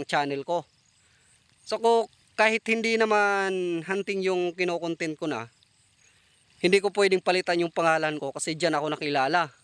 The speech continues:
sa Kopino Hunt. So, parang nakakakuan din. Pwede natin palitan yung content natin, pero yung pangalan ko sa channel ko, hindi ko pwedeng palitan yan mga idol. Kasi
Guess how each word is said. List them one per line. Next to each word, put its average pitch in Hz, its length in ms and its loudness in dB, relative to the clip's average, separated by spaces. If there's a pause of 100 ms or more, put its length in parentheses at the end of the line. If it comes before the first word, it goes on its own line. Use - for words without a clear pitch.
(200)
sa - 160 -10
Kopino 147 400 -4
Hunt. 165 240 -4 (960)
So, 196 400 -4
parang 196 320 4
nakakakuan 180 560 2
din. 165 160 0
Pwede 269 320 2
natin 220 320 2
palitan 190 400 0
yung 220 140 -2
content 185 340 -2
natin, 147 480 -6
pero 180 400 0
yung 185 400 0 (680)
pangalan 190 400 2
ko 185 80 -10
sa 175 160 -6
channel 165 400 -4
ko, 143 160 -4
hindi 156 220 -8
ko 151 100 -10
pwedeng 139 240 -8
palitan 127 400 -12
yan 120 140 -10
mga 113 180 -14
idol. 127 160 -10 (880)
Kasi 160 240 0